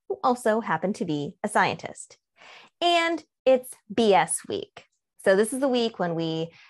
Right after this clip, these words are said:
talk about someone who may or may not have been a B A, but there is some definitely B S kind of science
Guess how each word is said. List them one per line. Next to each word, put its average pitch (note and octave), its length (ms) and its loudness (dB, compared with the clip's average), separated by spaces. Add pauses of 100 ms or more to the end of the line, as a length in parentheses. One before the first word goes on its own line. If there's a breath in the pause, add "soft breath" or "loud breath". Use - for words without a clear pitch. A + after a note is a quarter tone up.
talk A#3+ 160 4
about A#3 320 4
someone A3+ 240 0
who B3 80 2
may F#4+ 120 0
or G4 60 2
may E4 140 2
not B3 100 4
have G#3 140 0
been G3+ 100 4
a G3+ 60 2
B F#3+ 240 2
A, - 320 0 (160)
but F#3 320 4 (560)
there G#3 160 4
is G3 100 2
some G3 140 -2
definitely F#3+ 720 0 (680)
B A3 200 4
S F3+ 360 2
kind F#3 240 0
of D#3 120 -2
science C4+ 720 0